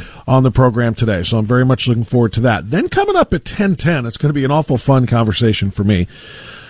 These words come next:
Um, he doesn't even know it. Well, maybe he does, maybe he doesn't. I don't know. We're gonna talk to Finn Larson. Finn Larson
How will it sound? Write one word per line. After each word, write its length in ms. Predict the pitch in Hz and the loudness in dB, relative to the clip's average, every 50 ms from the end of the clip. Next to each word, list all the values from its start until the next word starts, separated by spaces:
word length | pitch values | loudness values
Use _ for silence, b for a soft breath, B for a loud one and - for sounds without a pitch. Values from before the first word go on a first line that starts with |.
| B B B B B B - | B B B B B B -2
Um, 520 | 147 143 147 151 151 151 143 139 123 95 b b b b b _ _ _ - - - - - - - - - - _ _ _ - - | 0 2 4 4 4 4 2 0 -2 -6 b b b b b _ _ _ -20 -16 -16 -16 -16 -18 -20 -20 -20 -20 _ _ _ -16 -4
he 200 | - 143 196 190 | 0 0 2 4
doesn't 220 | 185 175 147 160 | 2 2 0 0
even 180 | 170 151 143 135 | -2 -4 -4 -4
know 200 | 123 107 87 82 | -4 -6 -6 -6
it. 100 | 107 143 | -4 -2
Well, 360 | 175 196 185 160 147 127 104 92 90 | 0 2 2 2 0 -2 -4 -8 -8
maybe 280 | 120 143 151 147 147 | -2 -2 0 2 2
he 60 | 139 127 | 2 2
does, 240 | 120 117 113 98 | 2 2 0 2
maybe 200 | 101 117 113 107 | 2 2 4 4
he 80 | 110 110 | 4 4
doesn't. 400 | 95 104 90 90 87 87 80 - | 4 2 0 0 -2 -4 -6 -6
I 160 | 71 104 110 | -4 -4 -2
don't 160 | 104 104 104 | -2 -2 -2
know. 240 | 98 85 80 82 90 104 | -4 -4 -6 -8 -6 -2
We're 140 | 160 240 | -2 -2
gonna 160 | 311 370 339 - | 0 0 -2 0
talk 240 | - 226 202 - | 0 -2 -2 -2
to 100 | - 156 | -4 -6
Finn 280 | - - - 202 202 180 | -6 -2 -2 -2 -2 0
Larson. 680 | 165 151 147 147 147 139 - - - 87 71 76 90 | 0 0 0 0 0 0 0 -2 -2 -4 -6 -10 -14
Finn 240 | - - 165 185 208 | -6 -2 0 0 2
Larson 680 | 190 139 135 143 156 156 - - - 107 98 101 101 | 2 2 2 2 2 2 2 2 0 0 0 -2 -4